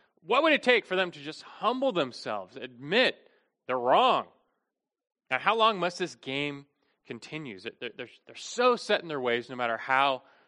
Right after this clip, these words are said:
contradictory and irrational, and when they're clearly proven wrong, they just dig in.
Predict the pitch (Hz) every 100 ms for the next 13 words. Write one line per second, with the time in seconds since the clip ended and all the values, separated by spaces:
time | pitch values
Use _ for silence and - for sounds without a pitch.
0 | _ _ _ _ - 127 120 120 196 202
1 | 196 190 185 190 107 117 160 190 - 185
2 | 190 156 139 135 123 - 196 226 196 202
3 | 190 165 156 160 160 160 _ _ 151 160
4 | 147 - 117 101 92